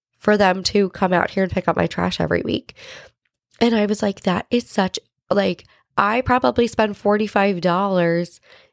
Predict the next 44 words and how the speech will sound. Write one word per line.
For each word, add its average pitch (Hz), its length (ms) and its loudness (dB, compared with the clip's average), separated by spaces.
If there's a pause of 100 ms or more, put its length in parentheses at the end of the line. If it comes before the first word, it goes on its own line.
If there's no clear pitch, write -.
(140)
in 202 220 2
gas 175 640 -2 (160)
for 190 260 0
the 170 120 0
quarter 151 560 0
at - 240 0
least." 226 500 -4 (320)
I'm 196 160 0
like, 190 240 2
"And 185 140 0
then 190 100 0
that's 185 300 0
taking 190 360 -4
up, 247 280 0
again, 226 340 -2
a 180 140 -2
full, 185 760 0 (600)
like, 202 220 0
twenty 190 380 0
plus 180 320 -2
minutes 170 280 0
of 185 40 -2
my 185 100 -2
time." 269 220 -2
It 160 100 0
is 156 120 -4
ten 165 220 -2
minutes 190 300 -6
there. 175 340 -2 (680)
Then 170 280 0
we're 190 120 0
getting 190 260 0
rid 214 100 0
of 208 80 -8
trash. - 380 0 (340)
And 214 140 2
then 240 80 2
it's 262 100 0
a 269 60 0
full 254 200 0
ten 247 200 -2
minutes 254 200 -2
home. 311 180 0
Like, 165 240 -2